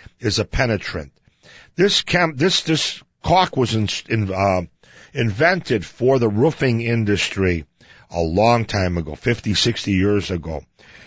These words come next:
And the interesting part about it, if anybody's ever been up on a roof or has done any kind of roof work,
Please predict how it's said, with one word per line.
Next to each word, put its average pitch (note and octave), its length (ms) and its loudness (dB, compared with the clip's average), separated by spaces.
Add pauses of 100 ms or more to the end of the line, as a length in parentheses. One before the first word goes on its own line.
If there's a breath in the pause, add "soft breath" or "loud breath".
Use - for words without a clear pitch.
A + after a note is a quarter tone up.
(140 loud breath)
And A2 360 2
the B2 140 0
interesting C#3 500 0
part B2+ 320 0
about B2+ 340 2
it, G#2+ 140 0
if G2 120 -2
anybody's A2+ 480 0
ever G#2 200 2
been G2+ 240 0
up G#2 180 -2
on G2 120 -2
a F2+ 80 -2
roof A#2 400 2 (440 soft breath)
or F#2+ 180 2
has G2 280 2
done A2 200 0
any A2 200 0
kind G#2+ 240 -2
of F#2 100 0
roof G#2 240 -2
work, F#2 320 0